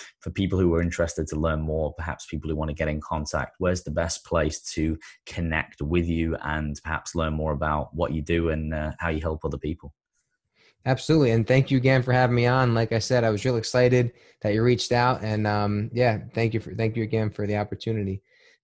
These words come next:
Speaker 2: Um, best place, I'm on Instagram, uh, Nick, at Nick Liccamelli, um, three D M J, their, you know, their Instagram, all their social media,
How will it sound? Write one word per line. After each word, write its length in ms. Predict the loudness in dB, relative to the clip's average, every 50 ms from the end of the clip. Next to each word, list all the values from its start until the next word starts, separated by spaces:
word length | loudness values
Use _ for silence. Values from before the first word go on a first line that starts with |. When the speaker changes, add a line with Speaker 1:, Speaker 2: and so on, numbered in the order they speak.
| _ -8
Speaker 2:
Um, 300 | -4 -2 0 0 0 2
best 280 | 2 2 2 2 0 2
place, 380 | 4 4 4 4 2 0 -4
I'm 220 | -4 -2 0 2 2
on 140 | 2 2
Instagram, 720 | 2 2 2 0 0 -2 0 2 2 2 2 2 0 -2 -4 _
uh, 200 | -4 -2 0 0
Nick, 280 | 2 2 0 0 -2 -4 -6
at 120 | -4 -2
Nick 180 | 0 0 0 -2
Liccamelli, 580 | -4 -4 -2 -2 0 0 2 2 0 0 -2 -4 _ _ _ _ _ _ _ -6 -4
um, 460 | -2 0 2 2 2 2 2 0 -2 -2
three 180 | 0 2 4 4
D 160 | 4 4 2
M 120 | 2 0
J, 520 | 2 2 2 4 4 4 4 2 2 -2 -6 _ _ _ _ _ _
their, 180 | -4 -2 0 0
you 60 | 0
know, 100 | 0 0
their 140 | 0 0 -2
Instagram, 640 | -2 -2 -4 -6 -4 -2 -2 0 0 0 -2 -2 -4 -4
all 120 | -4 -4
their 120 | -2 -4
social 360 | -4 -4 -6 -6 -6 -6 -4 -4
media, 340 | -2 -2 -2 -2 -2 -2